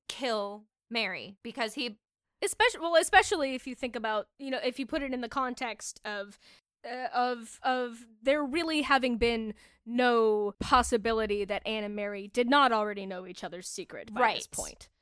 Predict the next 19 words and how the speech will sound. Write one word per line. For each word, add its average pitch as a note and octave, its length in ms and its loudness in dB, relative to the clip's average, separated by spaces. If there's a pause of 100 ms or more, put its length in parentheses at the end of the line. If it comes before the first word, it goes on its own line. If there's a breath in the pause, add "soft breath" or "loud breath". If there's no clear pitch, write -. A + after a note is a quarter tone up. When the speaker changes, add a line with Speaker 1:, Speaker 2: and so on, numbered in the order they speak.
(160)
Speaker 1:
Right. F3+ 340 -6 (440)
So A#3 240 -6
he, E4 300 -4
like, B3 200 -6
he's E4 260 -6
getting C#4+ 320 -2
jealous G#3+ 400 -2
of G3 140 -8
an F#3+ 220 -12
intimacy A3+ 680 -6
between G3 580 -10 (200)
what A3+ 160 -6
he F#4+ 180 0 (120)
thinks E4 240 -4
of G#3+ 180 0
as, G3 440 -6 (100)
you A3 140 -8
know, F#3 280 -10 (140)
his G3 400 -6